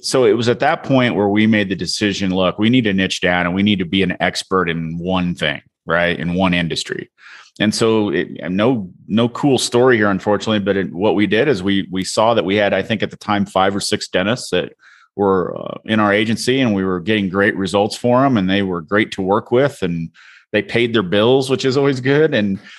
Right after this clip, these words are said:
so, you know, we were like, "Let's do it. Let's go dentistry." And we knew it was extremely competitive. Everybody wants to sell to dentists, it seems like, but, um, we ran with it.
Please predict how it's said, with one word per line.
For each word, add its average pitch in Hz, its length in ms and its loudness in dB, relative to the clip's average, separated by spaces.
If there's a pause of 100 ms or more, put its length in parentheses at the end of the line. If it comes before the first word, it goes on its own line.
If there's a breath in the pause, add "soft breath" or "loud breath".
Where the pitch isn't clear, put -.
(100)
so, 113 560 2 (140)
you 76 220 -10
know, 120 120 0
we 127 140 2
were 123 60 4
like, 120 300 0
"Let's 110 220 -2
do 131 200 4
it. 95 60 2
Let's 101 180 0
go 120 200 2
dentistry." 127 600 0
And 101 240 -2
we 104 140 -4
knew 120 240 4
it 92 60 2
was 92 100 -4
extremely 110 540 0
competitive. 92 520 0
Everybody 98 380 0
wants 95 260 -2
to 92 80 -6
sell 92 320 0
to 92 100 -10
dentists, 90 500 -2
it 87 80 -4
seems 90 320 -4
like, 90 300 -2
but, 95 180 -2 (480 loud breath)
um, 92 480 0
we 95 200 0
ran 131 440 2
with 92 180 -2
it. 76 180 -4